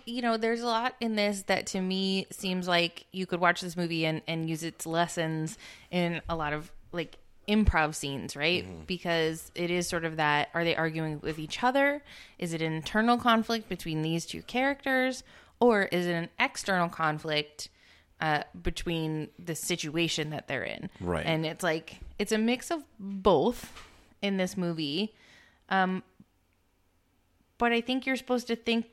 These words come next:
Speaker 1: that John Candy is unlikable and annoying. And I, the shoes thing, let's not take our shoes off on a
Speaker 2: Yeah.
Speaker 1: plane.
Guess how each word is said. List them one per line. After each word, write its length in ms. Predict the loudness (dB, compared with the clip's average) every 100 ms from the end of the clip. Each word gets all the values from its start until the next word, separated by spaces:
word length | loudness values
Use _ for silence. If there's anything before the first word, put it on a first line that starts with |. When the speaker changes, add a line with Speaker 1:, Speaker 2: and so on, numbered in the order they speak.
| _
Speaker 1:
that 240 | -2 0
John 220 | 0 2
Candy 380 | 2 0 0 0
is 300 | 0 -2 -10 _ _ _
unlikable 1040 | 0 0 4 4 4 2 4 6 6 4 0
and 180 | 0 2
annoying. 880 | 0 4 6 6 4 0 -2 -6 -8 -10 -20 -18 -2
And 140 | 2
I, 100 | 2
the 160 | 2 0
shoes 400 | 4 6 6 4
thing, 440 | 0 2 2 -2 -4
let's 200 | -6 0
not 160 | -2
take 160 | -2 -4
our 80 | -6
shoes 220 | -6 -6
off 180 | -6 -4
on 100 | -2
a 40 |
Speaker 2:
Yeah. 60 | -2
Speaker 1:
plane. 200 | -2